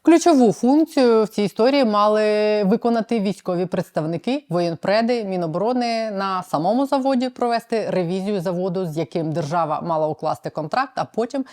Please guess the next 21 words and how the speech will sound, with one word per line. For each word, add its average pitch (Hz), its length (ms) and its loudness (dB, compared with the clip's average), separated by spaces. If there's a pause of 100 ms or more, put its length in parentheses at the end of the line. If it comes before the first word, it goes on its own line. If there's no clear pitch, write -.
(280)
перевірити 220 760 2
міни 185 320 -2
з - 80 -14
кожної 170 400 -4
партії 185 580 0
на 170 340 -2 (300)
якість. 165 540 0 (160)
Але 247 360 2 (200)
щось - 240 -4
пішло - 500 -6
не 180 140 -6
так. - 320 -10 (560)
Воєнпреди 285 580 6
дали 214 540 4
висновки 170 840 -2
хороші, 196 520 -2
а 233 220 2
завод 180 340 2
міни 202 320 0
випустив 196 600 -4
хрінові. 180 560 2